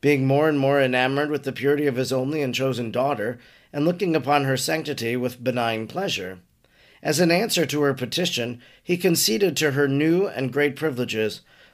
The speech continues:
among which was also this one, that as long as the world should last, she should obtain all that she would ever ask for her clients, that the greatest sinner, if they availed themselves of her intercession, should find salvation,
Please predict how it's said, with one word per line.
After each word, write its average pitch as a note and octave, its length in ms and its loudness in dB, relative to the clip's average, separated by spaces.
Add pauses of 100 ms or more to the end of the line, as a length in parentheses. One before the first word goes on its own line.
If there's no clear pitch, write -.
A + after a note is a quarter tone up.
(100)
among D3 520 4
which B2+ 400 0 (220)
was C#3 180 2
also E3 440 2
this - 260 -2
one, G2 380 -6 (340)
that D#3 120 2
as D#3 180 6
long F3+ 280 4
as F3+ 120 0
the G3 80 4
world D#3 320 2
should D#3 220 -2
last, A2 400 0 (180)
she - 220 -2
should F3 180 4
obtain D#3+ 460 0
all F#3 340 0
that G3 180 -2
she E3 140 0
would E3 140 2
ever D#3 240 0
ask D#3 400 -2
for F3+ 240 0
her D3+ 120 -4
clients, D3+ 680 -4 (480)
that F3 180 6
the E3+ 100 4
greatest G3+ 520 6
sinner, F3 280 4
if C#3+ 160 -2
they F3+ 200 2
availed F3+ 420 2
themselves F3+ 580 4
of D3+ 120 0
her D#3 160 2
intercession, D#3 760 0 (300)
should G#3 260 6
find G#3 460 4
salvation, F#3 920 2